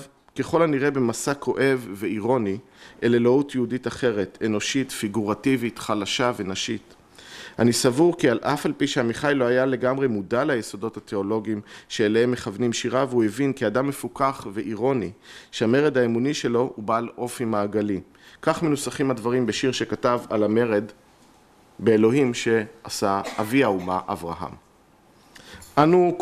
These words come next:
אנחנו כולנו בני אברהם, אבל אנחנו גם הנכדים של תרח, אבי אברהם. ועכשיו אולי הגיע הזמן הנכדים לעשות לאביהם את מה שהוא עשה לאביו, ששבר את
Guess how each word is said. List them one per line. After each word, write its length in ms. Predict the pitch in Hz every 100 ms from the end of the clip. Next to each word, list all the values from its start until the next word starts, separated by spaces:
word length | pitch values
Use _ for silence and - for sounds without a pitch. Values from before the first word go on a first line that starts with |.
| -
אנחנו 380 | 127 143 180 156
כולנו 360 | 135 131 135
בני 200 | 120 120
אברהם, 420 | 113 104 107 92 85 - _ _ -
אבל 180 | 110 117
אנחנו 400 | 120 139 135 147
גם 200 | 127 127
הנכדים 420 | 123 - 110 127
של 180 | - 107
תרח, 540 | - 139 110 98 - -
אבי 280 | 98 123 110
אברהם. 360 | 85 78 73 90 - - - - -
ועכשיו 380 | 104 - 170 156
אולי 220 | 143 127
הגיע 300 | 113 135 135
הזמן 380 | 107 107 127 127
הנכדים 540 | 117 107 104 135 131
לעשות 420 | 107 95 143 135
לאביהם 500 | 120 104 110 127 104 110 - - -
את 120 | -
מה 160 | 123 123
שהוא 200 | - 117
עשה 260 | 101 131 107
לאביו, 420 | 101 90 95 82 - - - - - - - - - - - - - - - - -
ששבר 720 | 131 - 123 143 180 175
את 60 | 147